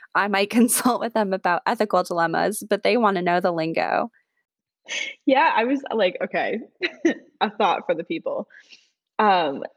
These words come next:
Speaker 2: something that may <laughs> not be super self-explanatory, but, like, you know, people use different social media platforms to communicate through, like, direct messages, the D Ms.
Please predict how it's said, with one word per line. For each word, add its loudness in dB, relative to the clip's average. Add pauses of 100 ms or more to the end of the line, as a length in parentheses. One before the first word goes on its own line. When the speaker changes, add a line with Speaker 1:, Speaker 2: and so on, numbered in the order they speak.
(100)
Speaker 2:
something 0
that 0
may 4
<laughs> 6
not 0
be -4 (720)
super -2
self-explanatory, 0
but, 0
like, 2
you 0
know, -2
people 0
use 0
different 0
social 0
media 2
platforms -4
to -2
communicate 0
through, 2
like, 0
direct 0
messages, -2
the -2
D -4
Ms. -2